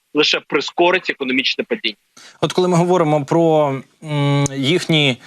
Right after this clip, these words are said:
Speaker 2: е, проблеми, проблеми в тому числі для їхнього В П К, ви згадували, що заліза в них уже стає менше.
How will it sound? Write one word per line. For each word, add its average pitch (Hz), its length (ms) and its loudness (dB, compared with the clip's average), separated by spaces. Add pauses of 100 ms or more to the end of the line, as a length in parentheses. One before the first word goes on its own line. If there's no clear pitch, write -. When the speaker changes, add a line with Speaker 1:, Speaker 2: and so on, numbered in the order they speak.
(320)
Speaker 2:
е, 123 120 2
проблеми, 120 1300 2
проблеми 135 300 0
в 120 60 -2
тому 139 140 -2
числі 131 200 0
для 131 120 0
їхнього 139 340 0
В 131 160 0
П 156 120 -2
К, 196 260 -2
ви 135 320 0
згадували, 127 920 0 (180)
що 139 400 -2
заліза 156 540 2
в 185 60 -4
них 185 160 -2
уже 170 180 2
стає 151 300 0
менше. 147 580 0